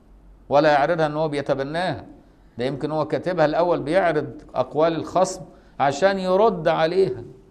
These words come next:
يقوم يجيبها لك ويقول: "شوف قال كذا في الكتاب صفحة كذا". ما هو ده حرام، ما يصحش تفتري على الناس، فهمت؟ فما يصح، لازم الأدب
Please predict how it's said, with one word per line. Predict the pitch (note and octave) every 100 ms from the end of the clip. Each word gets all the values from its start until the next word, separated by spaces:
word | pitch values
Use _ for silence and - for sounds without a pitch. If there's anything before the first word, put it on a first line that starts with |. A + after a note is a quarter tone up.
| - - - B2
يقوم | C#3+
يجيبها | D#3+ D#3+ D3+ F3
لك | F3 E3
ويقول: | E3+
"شوف | - -
قال | D#3+ D#3+
كذا | C3+ G#2 G2+
في |
الكتاب | A#2+ A#2 C#3 B2
صفحة | - C#3+ -
كذا". | A2+ A2 G2 - - - - - - - - - - -
ما | F#2
هو |
ده | G2
حرام، | - A2 D3 C3 - - -
ما | F2
يصحش | - C#3 - - - -
تفتري | G2+ - A#2+ B2
على | A2 G#2+
الناس، | A2 C#3+ C#3 - - - - - _ - _ _ - - - -
فهمت؟ | F#2+ G#2+ A#2 A2+ - -
فما | F#2 F#2
يصح، | - F#2+ - G2+
لازم | A#2 A#2 G#2
الأدب | F#2 G#2+ A#2 B2+